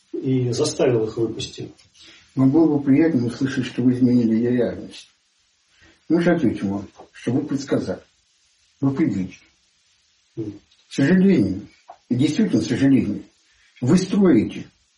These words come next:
Speaker 2: реальность, но не до таких уровней, степеней.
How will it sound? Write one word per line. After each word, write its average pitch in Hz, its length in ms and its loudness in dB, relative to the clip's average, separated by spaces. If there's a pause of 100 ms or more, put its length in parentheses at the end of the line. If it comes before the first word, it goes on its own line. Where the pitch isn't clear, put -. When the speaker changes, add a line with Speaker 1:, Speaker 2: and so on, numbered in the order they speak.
(100)
Speaker 2:
реальность, 107 680 0 (500)
но 147 440 4 (720)
не 156 300 4
до - 180 -6
таких - 500 -6 (1500)
уровней, 101 420 -8 (580)
степеней. - 680 -4